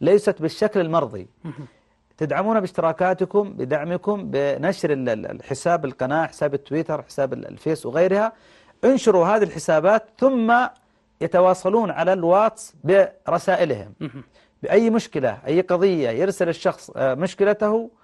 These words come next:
Speaker 1: ويصل إلينا رقمه ونحن نتفاهم معه في هذه القضية.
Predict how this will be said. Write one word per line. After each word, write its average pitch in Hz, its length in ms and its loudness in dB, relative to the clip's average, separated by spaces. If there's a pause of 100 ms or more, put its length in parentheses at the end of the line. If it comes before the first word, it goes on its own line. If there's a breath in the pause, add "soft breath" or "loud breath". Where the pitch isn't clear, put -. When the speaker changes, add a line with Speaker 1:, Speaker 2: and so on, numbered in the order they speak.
(340 soft breath)
Speaker 1:
ويصل 185 720 0
إلينا 156 440 0
رقمه 208 340 0
ونحن 202 400 -6 (200)
نتفاهم 165 460 -4
معه 151 180 -6
في 147 60 -6
هذه 131 100 0
القضية. 101 400 -8